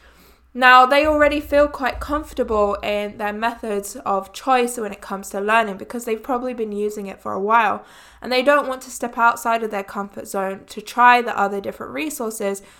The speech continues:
because they've tried them before and it just didn't work for them.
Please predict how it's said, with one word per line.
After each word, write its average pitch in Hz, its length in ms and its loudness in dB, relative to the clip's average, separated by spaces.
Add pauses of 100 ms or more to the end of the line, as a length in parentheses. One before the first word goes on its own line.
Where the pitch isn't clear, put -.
(140)
because 247 260 -2
they've 240 180 -2
tried 254 280 2
them 247 80 -2
before 208 400 0
and 196 100 -6
it 202 100 -10
just 202 220 -12
didn't 202 260 -4
work 202 300 -2
for - 80 -20
them. - 300 -12